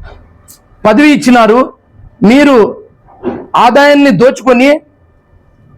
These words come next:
ఈడ ఉన్న వనరులను దోచుకొని మీరు తెలంగాణను డెవలప్ చేస్తున్నారు కానీ తెలంగాణలో పెట్టుబడులు పెడుతున్నారు.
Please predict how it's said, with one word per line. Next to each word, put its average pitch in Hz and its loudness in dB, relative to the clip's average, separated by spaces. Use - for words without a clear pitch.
ఈడ 247 2
ఉన్న 262 2
వనరులను 277 0
దోచుకొని 254 0
మీరు 247 0
తెలంగాణను 302 0
డెవలప్ 294 0
చేస్తున్నారు 277 0
కానీ 247 0
తెలంగాణలో 294 0
పెట్టుబడులు 302 -4
పెడుతున్నారు. 277 -4